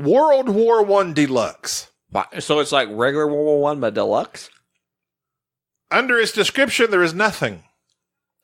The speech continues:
Speaker 1: So apparently it's an old game.
Speaker 2: It's just there.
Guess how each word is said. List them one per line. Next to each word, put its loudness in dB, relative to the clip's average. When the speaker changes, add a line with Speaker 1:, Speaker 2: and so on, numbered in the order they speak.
Speaker 1:
So -2
apparently 0
it's 0
an 2
old 0
game. 0
Speaker 2:
It's -6
just -6
there. -2